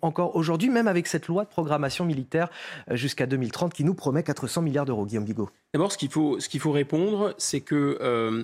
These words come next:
Speaker 2: cet effort de défense, il n'est pas, ce ne sont pas que des, que des dépenses. Il y a aussi des recettes. Ces recettes ne sont pas visibles.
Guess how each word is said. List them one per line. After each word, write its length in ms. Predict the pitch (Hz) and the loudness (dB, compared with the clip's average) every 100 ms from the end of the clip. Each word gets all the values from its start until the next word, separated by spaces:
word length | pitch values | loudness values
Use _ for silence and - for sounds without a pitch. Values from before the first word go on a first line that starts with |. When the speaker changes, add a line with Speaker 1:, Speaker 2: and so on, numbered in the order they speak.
| - | -4
Speaker 2:
cet 240 | - 120 | -4 -2
effort 200 | 143 175 | 0 0
de 80 | 135 | 0
défense, 560 | 131 120 165 202 - - - _ _ - | 0 0 0 0 -4 -12 -20 _ _ -6
il 240 | 131 127 | -2 2
n'est 100 | 127 | 0
pas, 260 | 127 165 - | 2 0 0
ce 280 | - - - | -4 -6 -6
ne 60 | 120 | -6
sont 280 | - - 143 | -8 -6 -2
pas 120 | 170 | -2
que 240 | - 202 | 0 0
des, 360 | 175 156 165 - - | 2 2 0 -4 -4
que 100 | 190 | 0
des 140 | 170 | 2
dépenses. 500 | 151 151 117 101 - - | 2 0 -2 -6 -10 -4
Il 60 | |
y 40 | 131 | 0
a 40 | |
aussi 220 | 135 - | 0 0
des 120 | 143 95 | -2 -2
recettes. 600 | 110 156 - 117 - - _ - | 0 2 2 -2 -4 -20 _ -6
Ces 140 | - | 0
recettes 320 | 131 165 214 | 2 2 2
ne 40 | 143 | 0
sont 160 | - | 0
pas 160 | 131 160 | 0 0
visibles. 500 | 135 139 131 110 | 0 0 0 -2